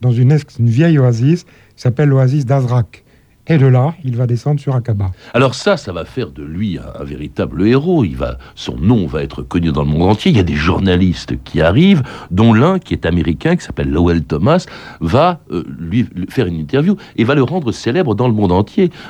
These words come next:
Speaker 2: euh, Alain Filion. Il a été important, Lowell Thomas, euh.
Speaker 1: Oui,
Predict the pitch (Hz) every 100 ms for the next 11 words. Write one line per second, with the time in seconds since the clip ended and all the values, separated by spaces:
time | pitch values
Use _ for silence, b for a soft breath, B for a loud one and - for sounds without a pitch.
0 | - 87 82 90 85 78 76 78 78 73
1 | - 78 92 82 80 - - - 160 92
2 | 82 73 76 76 73 - 67 69 - -
3 | - - - 123 127 143